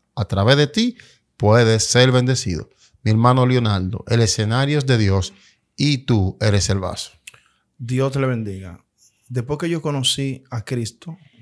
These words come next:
Speaker 2: ahí vino lo que yo conocí al Rey de Gloria. Ahí vino un proceso de liberación. Pues yo no sabía qué era una liberación. Solamente me convertí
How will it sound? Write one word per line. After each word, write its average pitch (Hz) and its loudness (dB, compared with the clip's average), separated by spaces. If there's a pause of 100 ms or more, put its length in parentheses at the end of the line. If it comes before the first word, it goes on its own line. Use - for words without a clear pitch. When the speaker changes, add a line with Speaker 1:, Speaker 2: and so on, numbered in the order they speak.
(520)
Speaker 2:
ahí 127 -4
vino 131 -2
lo 127 -2
que 127 -6 (840)
yo 123 -6
conocí 127 -6 (100)
al 120 -6
Rey 131 -4
de 123 -6
Gloria. 117 -6
Ahí 120 -6
vino 131 -2
un 131 -6
proceso 127 -6
de 131 -6
liberación. 117 -8 (760)
Pues 120 -4
yo 131 -2
no 139 -2
sabía 143 -4
qué 135 -4
era 131 -2
una 127 -4
liberación. 117 -6
Solamente 139 -4
me 135 -4
convertí 139 -6